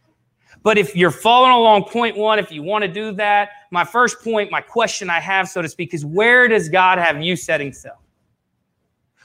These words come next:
Where does God have you going? Where has he called you in your life? Because for Paul, he said, "Listen,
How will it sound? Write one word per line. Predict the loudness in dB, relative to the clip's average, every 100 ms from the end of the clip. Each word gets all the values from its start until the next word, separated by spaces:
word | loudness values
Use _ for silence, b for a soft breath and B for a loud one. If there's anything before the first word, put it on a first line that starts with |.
| -4
Where | 2 4 4 4
does | 0 -2
God | 2 6 6 4
have | 0 -2
you | -4 -4
going? | -2 -4 -4 -8
Where | -6 -4
has | -4
he | -8 -14
called | -6 0 2 0 -2
you | -4
in | -2
your | 0 2 2
life? | 2 2 -2
Because | -12 -4 -2 -2 -6 B
for | -4 -4
Paul, | 2 6 6 6 2 B B
he | -6 -6
said, | -2 -2
"Listen, | 0 -2 -4